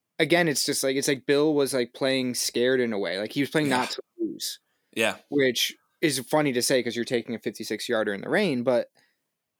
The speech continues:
Speaker 1: I, I don't know. I think
Speaker 2: I've
Speaker 1: you
Speaker 2: heard,
Speaker 1: have
Speaker 2: I've
Speaker 1: to
Speaker 2: heard
Speaker 1: go
Speaker 2: the
Speaker 1: for it.
Speaker 2: argument that, you know, maybe he's trying to protect his quarterback, right? He's got the rookie quarterback, and he's not sure if he
Speaker 1: Mm-hmm.
Speaker 2: wants to put all that pressure on him. But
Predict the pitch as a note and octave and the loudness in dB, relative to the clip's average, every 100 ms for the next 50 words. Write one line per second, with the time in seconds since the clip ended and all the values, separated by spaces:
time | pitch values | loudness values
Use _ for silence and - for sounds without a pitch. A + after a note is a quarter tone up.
0 | _ E3 - _ _ _ _ _ _ _ | _ -8 -8 _ _ _ _ _ _ _
1 | _ D#3+ C#3+ A2+ A2 - D3 G3 G3+ A#3+ | _ -2 0 -2 -6 -4 0 2 4 4
2 | G3+ D#3+ E3+ G3+ A3+ F#3 E3+ F3 E3 D3 | 4 4 4 4 2 4 4 2 2 0
3 | C3+ C#3 C#3+ C#3+ C#3 C#3 D3+ C#3+ D3+ C3+ | 2 0 0 0 0 0 0 0 -2 -2
4 | B2+ - C3+ - B2 - A#2 G2+ G2 - | -2 -2 -2 -2 -4 0 -2 -2 -6 0
5 | B2 A#2+ A#2+ A2+ C#3+ D3 C#3+ C#3 B2 C3+ | 0 0 0 0 0 0 -2 -2 -4 -2
6 | C3 B2 B2 B2 B2 A#2 A2+ A2 C3+ C3 | -2 0 2 2 0 -2 -4 -2 -2 0
7 | - C3 B2+ - C3 B2+ B2+ B2+ B2 C3+ | 0 0 -2 -2 -4 0 0 -2 -2 0
8 | B2 A#2+ - C3 B2 C3 B2 B2 | 0 0 -2 -2 0 -2 -2 -4